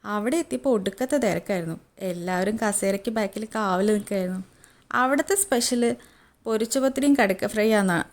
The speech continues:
അബേട്ടൻ പറഞ്ഞത്. പക്ഷെ ഞാൻ ഓർഡർ ആക്കിയത് കപ്പയായിരുന്നു. തൊട്ടടുത്തുള്ള ഒരാൾ കപ്പയും മീൻകറിയും കഴിക്കണ കണ്ട് കൊതി മൂത്താ ഞാനത് ഓർഡർ ആക്കി. ലേറ്റായി എത്തിയോണ്ട് മീൻകറി കിട്ടിയില്ല. കപ്പയും കടക്ക ഫ്രൈ ഒരു മാച്ചില്ലായിരുന്നു.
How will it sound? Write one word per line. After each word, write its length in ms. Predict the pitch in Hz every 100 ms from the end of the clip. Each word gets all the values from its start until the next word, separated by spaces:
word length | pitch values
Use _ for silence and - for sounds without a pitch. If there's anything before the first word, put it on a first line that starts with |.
| -
അബേട്ടൻ 420 | 180 180 190 233
പറഞ്ഞത്. 300 | 214 170 - - _
പക്ഷെ 240 | - 208 233
ഞാൻ 340 | 208 196 190 262
ഓർഡർ 280 | 240 196 196
ആക്കിയത് 280 | 196 190 190
കപ്പയായിരുന്നു. 680 | 175 165 - 226 185 - - _ _ - _ _
തൊട്ടടുത്തുള്ള 760 | 277 277 277 - 403 311 269 233
ഒരാൾ 300 | 214 208 190
കപ്പയും 540 | 208 196 - - 277 294
മീൻകറിയും 440 | 240 214 208 214
കഴിക്കണ 340 | 208 175 196 208
കണ്ട് 220 | 196 185
കൊതി 360 | 190 180 180 233
മൂത്താ 340 | 233 196 180
ഞാനത് 480 | 175 175 214 262 214
ഓർഡർ 260 | 175 -
ആക്കി. 240 | 180 - - _ _ _ _ 220
ലേറ്റായി 600 | 247 269 269 403 330 233
എത്തിയോണ്ട് 400 | 190 202 196 196
മീൻകറി 460 | 196 208 226 311
കിട്ടിയില്ല. 360 | 247 - - - - - - -
കപ്പയും 560 | 196 185 - 202 330 320 -
കടക്ക 340 | 208 170 -
ഫ്രൈ 220 | 208 214 226
ഒരു 220 | 190 220
മാച്ചില്ലായിരുന്നു. 720 | 214 165 165 190 165 - -